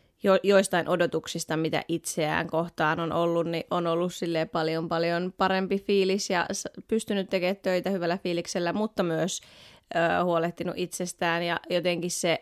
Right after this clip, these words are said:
hu-, itsestään huolehtiminen on edelleen se teema, ja jotenkin, että mitä mulle kuuluu, niin jotenkin sellaista, mä oon jotenkin innoissani myös siitä, että nyt mä mie-,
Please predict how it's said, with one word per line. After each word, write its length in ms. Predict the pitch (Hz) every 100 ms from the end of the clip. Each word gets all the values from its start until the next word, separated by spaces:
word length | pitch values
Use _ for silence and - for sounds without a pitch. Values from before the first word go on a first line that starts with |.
| 185
hu-, 220 | 180 - -
itsestään 680 | 180 - 208 - 170 170
huolehtiminen 760 | 185 170 160 185 170 165 156 156
on 220 | 156 156 -
edelleen 440 | 170 165 160 165
se 80 | 180
teema, 400 | - 160 160 160
ja 80 | 151
jotenkin, 340 | 160 156 156
että 100 | 156 -
mitä 140 | 160
mulle 180 | 156 160 _ _ _
kuuluu, 580 | 185 190 175 165 156 147
niin 200 | 151 151 - - - - -
jotenkin 380 | 160 160 151 170
sellaista, 540 | 170 160 165 - 156
mä 120 | 175 175
oon 100 | 175
jotenkin 440 | 175 175 170 - -
innoissani 600 | 190 202 175 180 165 156
myös 280 | 151 165 -
siitä, 320 | 160 147 131
että 120 | 170
nyt 200 | 147 -
mä 160 | 151 143 - - - - _ - -
mie-, 460 | 185 180 175 170